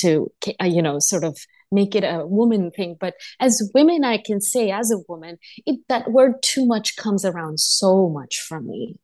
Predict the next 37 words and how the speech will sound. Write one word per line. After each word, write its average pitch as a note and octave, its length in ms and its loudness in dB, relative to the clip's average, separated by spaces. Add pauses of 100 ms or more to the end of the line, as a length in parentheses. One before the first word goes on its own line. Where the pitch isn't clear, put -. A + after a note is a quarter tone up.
(100)
with G3 200 2
all F3 220 4
of D#3+ 120 -2
my D3+ 240 -2
beliefs. D#3+ 500 0 (340)
And A3+ 140 6
for - 180 2
you, D4 400 8
it's B3 260 2
like G#3+ 260 -2 (600)
you, A#3+ 440 2 (140)
so C4 200 4
first C#4 440 2
you B3 120 -2
realized G3 680 -4
that G3+ 220 0
I G#3 380 2 (320)
have G3+ 300 -2
this G3+ 220 0
situation G3 720 -2
where F3 220 -6
I've F3+ 140 -2 (600)
taken B3+ 320 4
this G#3 160 4
belief G3+ 340 0
and F#3+ 180 -4
put G#3+ 140 0
it F#3+ 120 2
on F3+ 180 -2
my, E3+ 340 -2
on F3 120 -4
my E3 140 -2
heart, E3+ 460 -2
and D#3 260 -6
now E3+ 220 0
I D#3 100 -2
believe E3+ 480 -2